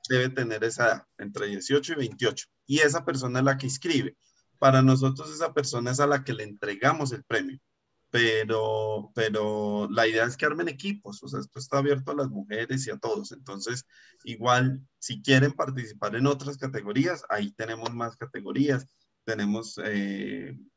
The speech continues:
categorías de lenguas nativas, por si conocen personas indígenas y todo,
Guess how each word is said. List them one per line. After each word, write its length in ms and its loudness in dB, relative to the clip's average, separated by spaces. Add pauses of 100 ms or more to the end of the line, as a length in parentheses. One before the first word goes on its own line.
(120)
categorías 560 -4
de 120 0
lenguas 440 -4
nativas, 600 0
por 160 -12
si 100 -14
conocen 400 -10
personas 600 -6
indígenas 720 -4
y 40 -20
todo, 340 -2